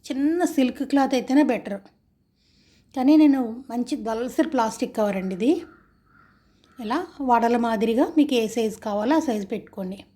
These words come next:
మీకు పెట్టినప్పుడు పెద్దగా ఉంటాయి, ఎండితే చిన్న అయిపోతాయి, మళ్ళీ మనం నూనెలో వేసేటప్పుడు మళ్ళీ ఉబ్బుతాయండి, అందుకు కాస్త చిన్నవే పెట్టుకోండి, కావాలంటే మరొకటి వడ్డించుకోవచ్చు. అలా మొత్తం పెట్టేసుకున్నా.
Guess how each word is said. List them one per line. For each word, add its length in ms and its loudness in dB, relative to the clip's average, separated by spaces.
మీకు 200 2
పెట్టినప్పుడు 600 0
పెద్దగా 420 0
ఉంటాయి, 320 0
ఎండితే 360 0
చిన్న 260 -2
అయిపోతాయి, 480 0
మళ్ళీ 240 2
మనం 280 8
నూనెలో 300 4
వేసేటప్పుడు 600 -4
మళ్ళీ 320 0
ఉబ్బుతాయండి, 680 -2
అందుకు 280 -2
కాస్త 440 -4
చిన్నవే 280 2
పెట్టుకోండి, 580 -8
కావాలంటే 420 -4
మరొకటి 380 2
వడ్డించుకోవచ్చు. 720 -6
అలా 140 -2
మొత్తం 360 0
పెట్టేసుకున్నా. 760 -2